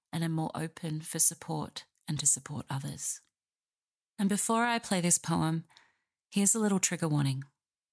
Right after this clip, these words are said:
The aim of the mad project is to share lived experience of mental health via poetry. Therefore, some of the content may potentially trigger some readers and listeners.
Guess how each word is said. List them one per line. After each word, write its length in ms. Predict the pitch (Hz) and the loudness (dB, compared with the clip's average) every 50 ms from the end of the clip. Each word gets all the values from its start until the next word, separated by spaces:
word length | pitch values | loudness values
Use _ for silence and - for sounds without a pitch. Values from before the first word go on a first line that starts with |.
| _ _ _ _ _ _ _ _ _ _ _ - - _ _ - | _ _ _ _ _ _ _ _ _ _ _ -20 -20 _ _ -4
The 100 | - 196 - | -4 -2 -2
aim 240 | - 208 226 240 247 | 0 0 0 2 2
of 140 | 262 254 - | 2 0 0
the 80 | 262 220 | 0 2
mad 440 | 180 165 160 160 160 160 - 151 - _ | 2 2 2 2 0 -2 -4 -6 -12 _
project 640 | - - 160 143 - 165 - - - - - - - _ _ _ - | -4 -2 -2 -2 -2 -4 -6 -8 -8 -6 -6 -6 -6 _ _ _ -2
is 140 | 185 175 - | 0 2 2
to 120 | - 190 | 2 4
share 380 | - - - - 185 180 185 190 | 4 4 4 4 2 2 2 2
lived 220 | 185 185 - - | 2 0 0 0
experience 720 | - - - - - 156 147 143 151 160 160 - - - | 0 2 2 2 2 2 0 0 0 0 2 2 2 2
of 120 | - 156 165 | 2 0 -2
mental 260 | 170 160 - - 143 | -2 0 -2 -4 -6
health 440 | 139 156 170 - - - - - - _ _ - | -6 -8 -8 -6 -4 -2 -2 -2 -4 _ _ -6
via 200 | - 156 147 139 | -4 -2 -2 -2
poetry. 600 | 139 - 143 139 135 135 - - 139 - - - _ _ _ _ _ _ _ _ _ _ _ _ _ _ _ _ _ | -4 -6 -6 -6 -4 -4 -4 -6 -8 -12 -16 -18 _ _ _ _ _ _ _ _ _ _ _ _ _ _ _ _ _
Therefore, 600 | - 170 175 180 - - 139 123 123 139 143 - - _ _ _ _ _ _ | -2 -2 0 0 0 0 0 0 -2 -4 -6 -8 -12 _ _ _ _ _ _
some 260 | - - - 180 185 | 2 2 4 4 4
of 80 | 185 - | 2 2
the 80 | 220 | 0
content 640 | 214 - 196 196 190 185 - 165 151 147 - - - - | 0 0 0 0 2 2 0 0 0 -2 0 0 0 0
may 120 | - 156 156 | 0 -2 -4
potentially 560 | - - - - 175 180 - - 190 180 180 | -2 -2 -2 -2 0 0 0 0 0 0 0
trigger 440 | 185 - - 196 185 160 147 156 160 | 0 0 0 -2 -2 -4 -4 0 2
some 280 | - - - 156 147 | 2 2 2 2 0
readers 540 | 139 139 143 143 139 139 151 143 - - - - _ _ _ _ _ _ _ _ _ _ _ - | -2 -2 -2 -4 -6 -8 -6 -4 -4 -4 -6 -8 _ _ _ _ _ _ _ _ _ _ _ -4
and 220 | - 143 139 139 | -2 0 0 2
listeners. 520 | 139 139 - - 135 127 - - - - | 4 4 4 4 2 0 -2 -2 -2 -2